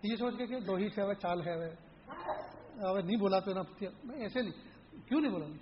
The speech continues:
ساری دنیا کی چیزیں بولتی ہیں تو یہ کیوں نہیں بول سکتے؟ تو ایک ایک ٹکڑا کر کے، ایک ایک لفظ کر کے، ہجے کروا کروا کے بولے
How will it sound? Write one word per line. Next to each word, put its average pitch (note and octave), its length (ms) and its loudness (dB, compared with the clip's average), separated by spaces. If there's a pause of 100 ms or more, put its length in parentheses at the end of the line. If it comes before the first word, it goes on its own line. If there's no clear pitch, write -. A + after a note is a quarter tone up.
ساری G#3+ 180 4
دنیا B3+ 220 2
کی B3+ 80 -4
چیزیں C4 200 0
بولتی A#3+ 280 2
ہیں B3+ 100 2
تو A#3+ 80 0
یہ B3 80 2
کیوں B3+ 120 0
نہیں A3+ 100 0
بول F3+ 100 -2
سکتے؟ - 260 -12 (240)
تو A#3 80 2
ایک G3+ 160 4
ایک C4 160 -2
ٹکڑا A#3+ 220 2
کر B3+ 140 2
کے، A#3+ 120 2
ایک A3 100 4
ایک G#3+ 120 0
لفظ A#3 220 2
کر A#3 100 2
کے، F#3+ 200 0
ہجے G3+ 180 0
کروا B3 240 2
کروا B3 240 2
کے A#3+ 100 0
بولے E3+ 220 -2